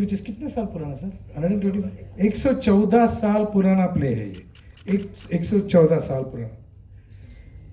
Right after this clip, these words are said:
It's a big challenge, it was a big challenge, but we took it up, just like कटियार कालजात घुसली। Uh,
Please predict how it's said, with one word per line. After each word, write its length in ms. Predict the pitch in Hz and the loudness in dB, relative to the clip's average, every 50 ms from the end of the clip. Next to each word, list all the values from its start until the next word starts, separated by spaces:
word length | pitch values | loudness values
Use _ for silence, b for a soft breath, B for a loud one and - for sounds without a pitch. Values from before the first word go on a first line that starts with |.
| B B B B B B B - - 190 | B B B B B B B -6 -4 -4
It's 120 | 175 - | 0 0
a 100 | 226 175 156 | 0 2 2
big 180 | 196 240 - - - | 0 -2 -2 0 0
challenge, 340 | 185 160 160 165 196 226 - - - 160 143 | 2 2 2 0 -2 -4 -6 -8 -12 -12 -10
it 80 | 127 156 160 | -6 -2 0
was 180 | 185 226 233 226 | 0 2 2 2
a 80 | 196 151 151 | 2 0 0
big 120 | 143 - - | -4 -4 -8
challenge, 360 | - 120 120 127 143 160 - - | -6 -4 -4 -4 -4 -6 -6 -4
but 180 | 151 147 139 143 | -4 -4 -4 -4
we 60 | 131 - 151 | -6 -6 -6
took 120 | 143 - 170 | -4 -4 -4
it 60 | 151 147 160 | -2 -2 -6
up, 120 | - - - - - - - 139 | -6 -10 -16 -18 -20 -16 -6 -4
just 260 | 160 160 165 - 170 | -2 -2 0 0 0
like 100 | 160 160 - | 0 0 0
कटियार 240 | 151 143 160 151 143 139 143 | -2 0 0 0 0 0 -2
कालजात 260 | 131 127 127 127 123 | -4 -2 -2 -2 -2
घुसली। 380 | 117 117 110 - - - - - - - - - - B B B B B B B B B B B B B - - 147 151 | -2 -4 -6 -6 -8 -10 -12 -12 -12 -16 -18 -18 -20 B B B B B B B B B B B B B -14 -8 -6 -4
Uh, 320 | 156 156 160 160 160 160 | -2 -2 0 0 0 -2